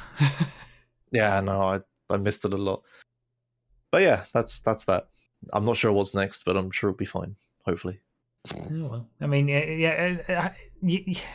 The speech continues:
Speaker 1: are you actually in a different location for this podcast? Or are you
Speaker 2: Oh, right. So yeah, the, the rooms, uh, when I had, uh, when I lived here previously, this was my bedroom and the other room was the office.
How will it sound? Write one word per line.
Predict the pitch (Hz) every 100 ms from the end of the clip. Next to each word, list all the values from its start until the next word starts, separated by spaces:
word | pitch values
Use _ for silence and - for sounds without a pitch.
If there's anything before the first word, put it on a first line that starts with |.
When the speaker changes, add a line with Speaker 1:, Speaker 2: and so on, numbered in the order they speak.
| -
Speaker 1:
are | 175
you | 247
actually | 254 226 226
in | 214
a | 175
different | 139 147 - 135 - -
location | 139 139 127 120 139 135 139
for | -
this | 120 127
podcast? | - 123 - 135 -
Or | 131
are | 131 208
you | 202
Speaker 2:
Oh, | 160
right. | 190 175 117 - _ _ _ _ -
So | 147 139
yeah, | 143 135
the, | 123
the | 117 135 131
rooms, | 135 160 139 123 107 -
uh, | 131 123
when | 131 143
I | 135
had, | 143 139 120 135
uh, | 127
when | 127 131
I |
lived | 131 139
here | 139
previously, | - 135 113 - 104 104 107
this | 107 127 135
was | 139 123
my | 127
bedroom | 120 113 107 101 104
and | 110
the | 104 113
other | 104
room | 101 104 101
was | 98
the | 107
office. | 104 - 95 - -